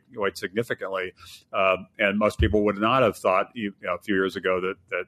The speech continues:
you know, Fayetteville or, or some of these other cities that, that I write about in the book really could be thriving startup communities. So it's, it's gonna surprise people, I think, overall, how much,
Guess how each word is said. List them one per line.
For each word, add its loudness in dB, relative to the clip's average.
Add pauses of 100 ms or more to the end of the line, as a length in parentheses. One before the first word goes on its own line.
(100)
you -10
know, -10 (200)
Fayetteville 0
or, 0
or -2 (120)
some -4
of 0
these -2
other 2
cities 0
that, -2 (100)
that 0
I 2
write 2
about 0
in -6
the -8
book 0
really 2
could -4
be 0 (400)
thriving 0
startup 2
communities. -2
So 2
it's, -2
it's -2
gonna 4
surprise 0
people, 4
I 4
think, 2
overall, 4
how 0
much, -2